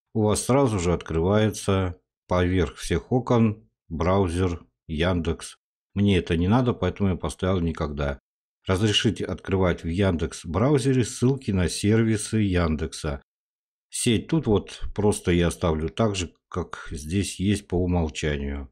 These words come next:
Производительность. Разрешать приложениям работать в фоновом режиме после закрытия браузера. Здесь снята галочка, это будет грузить вашу систему.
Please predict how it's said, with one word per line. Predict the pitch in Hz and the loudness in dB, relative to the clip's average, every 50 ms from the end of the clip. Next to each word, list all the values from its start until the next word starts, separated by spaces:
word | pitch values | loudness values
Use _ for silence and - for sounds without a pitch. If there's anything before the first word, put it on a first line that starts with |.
| _ _ _ _ _ _ _ _ _ _ _ _ _ _ _ _ _ _ - | _ _ _ _ _ _ _ _ _ _ _ _ _ _ _ _ _ _ -2
Производительность. | 123 143 143 127 98 95 98 101 92 82 90 85 - 90 85 76 - - | 2 2 2 2 2 4 2 2 2 2 -2 -4 -4 -4 -6 -6 -4 -4
Разрешать | - 87 90 90 104 98 95 - - 139 143 143 143 - - - - - - _ _ _ _ | -2 0 0 0 0 0 0 0 2 2 2 0 -2 -8 -12 -14 -14 -16 -20 _ _ _ _
приложениям | - 87 90 92 87 87 87 82 101 127 143 139 139 131 120 113 104 | -4 -2 0 2 2 2 2 2 2 2 4 4 4 6 6 4 4
работать | 90 90 85 82 90 113 127 - 123 - | 4 2 2 2 0 -2 0 0 -2 -2
в | - | -4
фоновом | - - 101 101 101 104 101 92 90 87 | -6 -2 0 2 4 4 4 4 2 2
режиме | 85 85 80 82 98 117 131 143 139 135 139 127 127 - _ _ _ _ _ | 2 0 0 0 0 2 2 4 4 4 2 0 -2 -6 _ _ _ _ _
после | - 90 101 104 - - 120 110 | 0 2 2 2 2 2 2 2
закрытия | 98 95 95 82 - 87 92 85 - - 95 90 | 4 2 2 0 0 -2 -2 -2 0 0 0 0
браузера. | 85 76 87 82 85 82 80 76 73 76 80 76 78 78 73 69 - _ _ _ _ _ _ _ _ _ _ _ | 2 2 0 2 2 2 0 0 -2 -2 -4 -2 -2 -4 -4 -6 -10 _ _ _ _ _ _ _ _ _ _ _
Здесь | - 85 78 87 113 110 92 - - | -10 -8 -2 0 2 2 2 0 0
снята | - 98 90 - 98 92 | 0 -2 0 2 2 0
галочка, | 85 82 117 135 143 143 135 - - - 117 110 107 - - | 2 2 2 4 4 4 2 2 0 0 0 0 0 0 0
это | 123 127 - 120 101 | -2 0 2 2 0
будет | 87 90 101 101 107 87 73 | 2 0 0 0 0 0 -2
грузить | - 82 85 76 78 98 107 104 | -2 -4 -2 0 0 -2 -2 0
вашу | - 80 82 90 - - - | 0 0 0 0 0 -2 -6
систему. | - - - 80 - - - 80 80 73 76 76 73 71 | -6 -6 -6 -8 -8 -6 -4 -2 -2 0 -2 -4 -4 -6